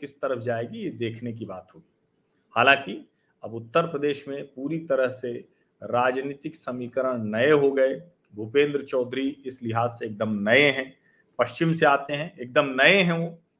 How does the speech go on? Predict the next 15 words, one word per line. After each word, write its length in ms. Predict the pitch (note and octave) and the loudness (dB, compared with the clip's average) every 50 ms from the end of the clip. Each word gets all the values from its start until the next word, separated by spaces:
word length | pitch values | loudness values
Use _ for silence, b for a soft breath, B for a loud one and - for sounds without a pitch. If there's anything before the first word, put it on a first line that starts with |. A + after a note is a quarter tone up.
| _ - - | _ -4 -2
अब 100 | C3+ C#3 | -2 0
वो, 480 | C#3+ D3 D3 D3 D3 C#3+ C#3 - - b b b b b b A2 | 0 2 2 2 2 0 -2 -4 -14 b b b b b b -4
अ, 240 | A2+ A2+ A2 G#2+ A2 | -2 -2 0 -2 -2
जिसको 280 | A#2+ C3+ B2+ - D#3+ | -4 -8 -8 -8 -6
कहें 300 | D#3+ D3 C#3 D3 D3+ D3 | -4 -2 0 0 0 -2
कि 380 | D3 D#3 D3 C#3+ C#3+ C#3+ C#3+ - - | -2 -4 -4 -2 -4 -4 -8 -8 -10
अध्यक्ष 400 | A#2+ A#2+ - C#3+ E3 E3 D#3+ - | -10 -2 4 4 4 4 2 -4
बने 260 | D3 D3+ D3+ D#3 D3+ | -6 -6 -4 -4 -4
हैं, 100 | D3+ D#3 | -4 -4
इसके 200 | D#3 D#3 - D3+ | -6 -8 -10 -10
पहले 240 | D3 C#3+ B2+ B2+ C#3 | -4 -4 -2 -2 -2
लक्ष्मीकांत 580 | C#3 C3 C3 - - C#3 C3+ C#3 C3+ C3+ C#3 C3+ | -2 -4 -6 -8 -12 -12 -8 -6 -6 -4 -2 -2
वाजपेयी 360 | B2+ B2 - - C#3+ C#3 C#3 | -2 -2 -2 -4 -6 -6 -6
ने 80 | C#3+ C#3 | -6 -8
उनको 400 | C3+ C3 B2 - C#3 - - | -10 -10 -10 -8 -8 -8 -8